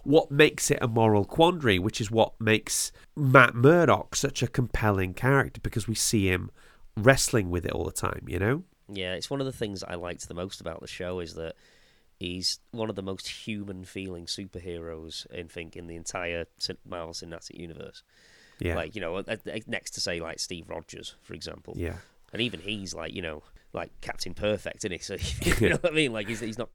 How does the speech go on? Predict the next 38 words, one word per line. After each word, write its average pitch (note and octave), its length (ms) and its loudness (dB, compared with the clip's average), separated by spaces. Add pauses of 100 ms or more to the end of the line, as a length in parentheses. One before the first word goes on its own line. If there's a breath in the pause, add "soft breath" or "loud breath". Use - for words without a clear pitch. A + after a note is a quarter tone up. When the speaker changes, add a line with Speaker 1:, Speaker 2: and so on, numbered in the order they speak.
(140)
Speaker 1:
In C#3 100 0
some E3 180 -2
cases, A2+ 540 0 (140)
Daredevil A#2+ 540 4
knows A2+ 400 0
that - 120 -4
what G2+ 260 0
he A#2+ 100 2
is A2+ 100 0
doing A2 300 2
is F#2+ 280 -4
right A2 440 2 (100)
and F#2+ 160 -4
justifiable. F#2+ 1000 -2 (280 soft breath)
However, C#3 640 6
violently C3 640 4
hurting B2 400 0
people - 420 -4
in G2 120 -2
order G#2 220 2
to - 60 -12
stop - 580 2
them F2 400 -6 (180)
takes - 280 -6
a A2+ 40 -8
toll G2+ 280 0
on F#2+ 100 -2
him F#2 120 -4
physically, G#2+ 840 0
mentally, G2+ 600 -2
and A2+ 120 -2
I B2 40 -2
think - 420 -8
spiritually. - 840 -2
And G#2+ 200 -6 (140)
Speaker 2:
Hmm. G2 420 -10
Speaker 1:
for - 260 -2
me, C3+ 440 2